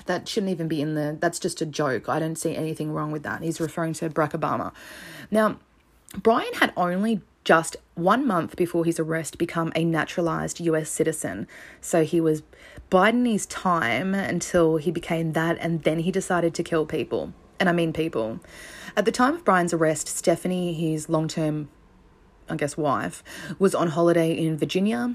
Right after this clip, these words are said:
um, visiting friends, and the detectives actually flew down to Virginia to question her, to see if she knew anything, and to show her the evidence that they had against her, the love of her life, I guess. Stephanie said, on learning about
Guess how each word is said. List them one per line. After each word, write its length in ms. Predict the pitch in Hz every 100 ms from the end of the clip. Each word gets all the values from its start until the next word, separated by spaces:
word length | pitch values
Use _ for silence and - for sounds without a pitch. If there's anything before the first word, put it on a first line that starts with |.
| -
um, 260 | 170 165 165
visiting 280 | 156 160 156
friends, 540 | - 160 165 175 - -
and 280 | 170 165 165
the 180 | 175
detectives 640 | 170 170 - - 370 403 - -
actually 260 | - - 214
flew 240 | - 185
down 240 | 170 170 170
to 100 | 180
Virginia 420 | 165 160 165 165
to 100 | 165
question 540 | 160 - 160 - 165 160
her, 400 | 143 160 160 165 - - - -
to 80 |
see 100 | 165
if 80 | 170
she 160 | - 165
knew 220 | 160 175
anything, 360 | 175 165 160 156
and 140 | -
to 60 | 180
show 260 | - 233
her 160 | 269 226
the 160 | 180
evidence 440 | - 165 170 165 -
that 140 | 160
they 120 | 165
had 380 | 156 - 160 165
against 580 | - 160 156 156 - - - - - - -
her, 420 | 175 160 156 160 - - -
the 140 | 156 170
love 200 | 160 151
of 120 | 147
her 100 | 156
life, 400 | 156 160 - -
I 60 |
guess. 440 | 165 - 76 - - - - - - - -
Stephanie 360 | - 233 277 285
said, 280 | 190 175
on 220 | 175 180 180
learning 320 | 175 196 202
about 320 | 165 165